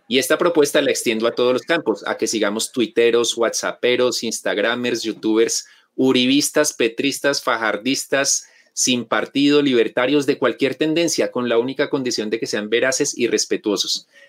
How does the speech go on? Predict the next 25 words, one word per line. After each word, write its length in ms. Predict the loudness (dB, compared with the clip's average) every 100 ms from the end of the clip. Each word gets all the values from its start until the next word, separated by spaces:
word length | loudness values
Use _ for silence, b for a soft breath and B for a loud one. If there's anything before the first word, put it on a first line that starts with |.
| b -2
También 380 | 0 2 2
a 100 | 0
cristianos 520 | 0 -2 0 0 0 0
y 60 |
ateos, 560 | 0 2 2 4 2 2
a 60 |
defensores 580 | 0 0 0 0 2 2
de 80 | 0
causas 360 | 0 0 0 -2
sociales 400 | 0 0 0 0
y 40 |
a 60 | 0
los 140 | -2
que 100 | -4
no 100 | -2
las 160 | -2 -2
comparten, 600 | -4 -2 -2 -2 -4 -4 b b b b
y 140 | 0 2
así 240 | 2 0
en 100 | 0
todos 240 | 2 2 2
nuestros 380 | -2 -2 -4
temas 300 | -2 -2 -2 -2
de 60 |
interés. 560 | -2 0 -2 -2 -6